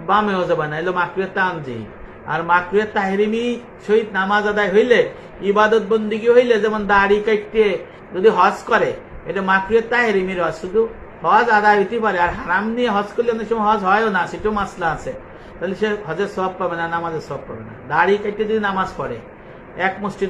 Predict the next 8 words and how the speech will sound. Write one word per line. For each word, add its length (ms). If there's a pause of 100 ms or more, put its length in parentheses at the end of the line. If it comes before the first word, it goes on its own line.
(120)
কম, 160 (500)
মাকরুহে 440
তাহরিমির 540
সহিত 160
নামাজ 400
আদায় 200
হবে, 220 (440)
সে 240